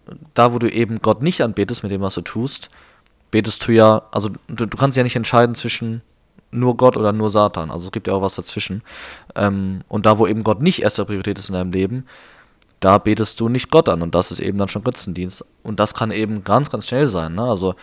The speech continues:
pff, Handy kann das schnell sein,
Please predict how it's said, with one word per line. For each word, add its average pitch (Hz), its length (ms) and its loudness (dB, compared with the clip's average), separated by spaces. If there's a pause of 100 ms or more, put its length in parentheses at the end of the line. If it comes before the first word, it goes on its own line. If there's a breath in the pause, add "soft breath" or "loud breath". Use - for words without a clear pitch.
(520 loud breath)
pff, - 240 -12
Handy 131 480 -2
kann 127 240 -8
das 117 200 -8
schnell 117 300 -4
sein, 107 480 -6